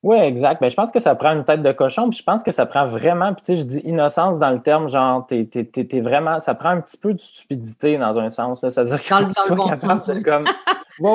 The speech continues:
Speaker 1: ouais, ça prend vraiment comme un côté où, genre, euh, tu vois pas que tu t'en vas peut-être d'un mur, là, tu sais. Fait que, euh, il y a, il y a ce côté-là, puis en même temps, c'est ça, comme, tu sais, t'apprends beaucoup, mais ce qui est le fun, moi, et, et que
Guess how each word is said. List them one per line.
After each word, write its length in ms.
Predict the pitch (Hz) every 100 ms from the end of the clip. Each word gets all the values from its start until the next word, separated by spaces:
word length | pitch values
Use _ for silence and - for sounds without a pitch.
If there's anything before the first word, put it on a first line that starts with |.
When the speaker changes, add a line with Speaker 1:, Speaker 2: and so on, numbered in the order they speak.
| 233
Speaker 1:
ouais, 60 | 247
ça 160 | 185
prend 180 | 170 180
vraiment 340 | 180 185 214 262
comme 180 | 214 180
un 240 | 160 156
côté 380 | 160 170 165 214
où, 60 | 202
genre, 320 | 151 151 165
euh, 160 | 143 135
tu 120 | - - _
vois 200 | 170 160
pas 140 | 202 226
que 120 | 170
tu 180 | 151 -
t'en 180 | 151 135
vas 120 | 156
peut-être 300 | - 170 160
d'un 200 | 139 131
mur, 320 | 135 143 147
là, 160 | 135 131
tu 60 |
sais. 140 | 147 185
Fait 160 | 185 143
que, 100 | 139
euh, 300 | 123 113 113
il 80 | 120
y 60 |
a, 40 | 117
il 60 |
y 80 | 123
a 40 | 127
ce 180 | -
côté-là, 640 | 127 147 151 160 139 151 196
puis 160 | - 135
en 80 | 123
même 180 | 123 120
temps, 220 | 147 151
c'est 120 | -
ça, 140 | 135 139
comme, 280 | 131 123 -
tu 60 |
sais, 200 | 151 160 - _ _
t'apprends 340 | 135 113 160
beaucoup, 240 | 165 147 277
mais 180 | 214 -
ce 160 | - -
qui 100 | 190
est 40 |
le 60 | 185
fun, 280 | - 185 226
moi, 160 | 143 151 -
et, 240 | 135 123
et 40 |
que 60 | 127